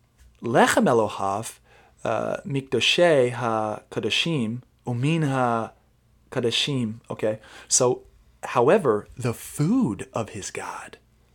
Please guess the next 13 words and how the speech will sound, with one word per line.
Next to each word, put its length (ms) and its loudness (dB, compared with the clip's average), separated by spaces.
even 300 2
of 200 -4
the 80 2
most 520 0
holy 320 4
food 460 -4
and 160 -8
from 260 -2
the 80 0
holy 440 -2
food, 420 -8
y-, 100 -2
um, 500 -6